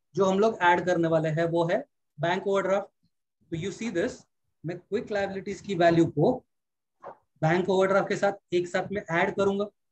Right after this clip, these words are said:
और total किधर लिखा हमने? Second column। Total कहाँ लिखा हमने? Second column। Look at this,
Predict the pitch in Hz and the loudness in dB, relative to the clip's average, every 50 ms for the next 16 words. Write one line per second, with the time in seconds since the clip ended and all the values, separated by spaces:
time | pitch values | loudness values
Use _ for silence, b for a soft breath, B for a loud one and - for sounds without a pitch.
0 | _ _ _ _ _ _ _ - 160 160 - 175 170 165 196 208 190 202 185 214 | _ _ _ _ _ _ _ -10 -10 -6 -4 -4 -2 -2 -2 -2 -2 -2 -2 -2
1 | 202 175 - 196 185 180 185 214 - - - - _ _ _ - - - - - | -2 -2 -2 -4 -4 -4 -6 -8 -10 -14 -18 -20 _ _ _ -20 -20 -10 -4 -4
2 | 156 151 - 151 143 143 143 131 - - - _ _ _ _ _ _ _ _ _ | -4 0 2 2 2 2 0 -4 -10 -14 -16 _ _ _ _ _ _ _ _ _
3 | _ _ _ _ _ _ 151 143 151 170 170 160 160 160 165 151 160 160 156 180 | _ _ _ _ _ _ -2 0 0 0 0 2 2 0 2 2 2 2 2 2
4 | 240 277 - - _ _ _ - - 175 160 - 165 151 143 139 123 120 120 - | 2 0 -2 -8 _ _ _ -6 -4 -2 0 2 0 0 0 -2 -6 -8 -12 -16
5 | _ _ _ _ _ _ _ _ _ _ - 214 220 233 220 175 143 139 - - | _ _ _ _ _ _ _ _ _ _ -2 0 2 2 2 2 0 -2 -4 -8